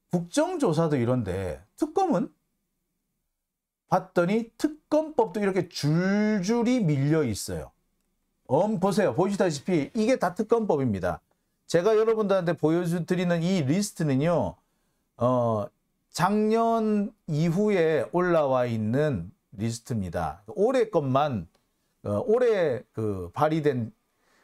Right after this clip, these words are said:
어, 특검만 제가 오늘 이렇게 보여드린 거예요. 막 이거 외에, 이거 외에, 어? 재작년 것까지, 작년, 재작년까지 잠이 얼마나 될지 모릅니다. 자,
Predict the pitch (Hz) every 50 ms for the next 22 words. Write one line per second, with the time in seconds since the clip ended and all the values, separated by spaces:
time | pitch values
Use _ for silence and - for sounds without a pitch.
0 | _ _ _ - 95 92 90 - - 202 - - 190 190 185 180 175 170 147 135
1 | 202 - _ _ _ _ _ _ _ - 147 147 160 180 185 190 190 160 - 131
2 | 123 135 127 120 131 123 117 110 104 - 107 - - 98 107 117 113 107 107 101
3 | 110 107 95 85 76 71 71 71 69 71 73 67 - - - - _ _ _ -
4 | 226 226 214 180 160 226 220 202 156 131 127 139 160 185 185 151 113 82 - -
5 | _ _ _ _ _ _ _ _ _ _ _ - - _ _ _ _ _ _ _
6 | _ _ _ _ _ _ _ _ _ _ _ _ _ _ _ _ _ _ _ _
7 | _ _ _ _ - 117 139 - - 139 139 170 170 143 117 110 113 120 120 113
8 | 117 131 135 107 85 - - 127 143 165 160 - _ _ _ - - 156 156 185
9 | 202 202 208 208 220 226 226 220 214 180 156 - 175 160 - - 160 185 202 208
10 | 220 202 151 156 156 175 185 185 170 180 160 131 147 151 156 151 135 117 - -
11 | 110 127 143 151 160 185 196 202 202 180 196 196 156 - 165 131 117 113 127 135
12 | 135 117 110 101 104 104 - _ _ _ _ _ _ _ _ _ _ - 156 151
13 | 123 87 76